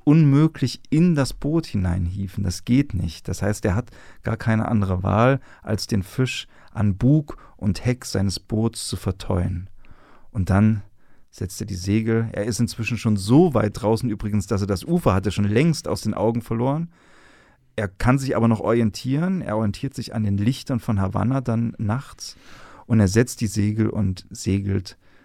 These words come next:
zurück nach Hause. Und dann passiert das, was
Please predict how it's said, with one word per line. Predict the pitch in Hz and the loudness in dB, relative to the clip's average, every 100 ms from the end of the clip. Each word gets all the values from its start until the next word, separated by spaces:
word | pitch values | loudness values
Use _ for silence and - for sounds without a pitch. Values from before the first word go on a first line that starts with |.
| - | -20
zurück | - 98 87 98 - - | -6 -2 0 0 -2 -4
nach | 104 90 | -4 -2
Hause. | 87 90 98 - - 104 - _ _ _ _ _ _ _ _ _ | -4 -4 -6 -10 -14 -16 -20 _ _ _ _ _ _ _ _ _
Und | - 95 | -4 0
dann | 95 107 117 110 - - - | 2 4 2 0 -10 -6 -2
passiert | 95 - 110 101 - | -2 0 0 0 0
das, | 98 101 - - - _ _ _ | -2 -2 -6 -12 -18 _ _ _
was | - 95 90 - - | -4 -2 -2 -8 -12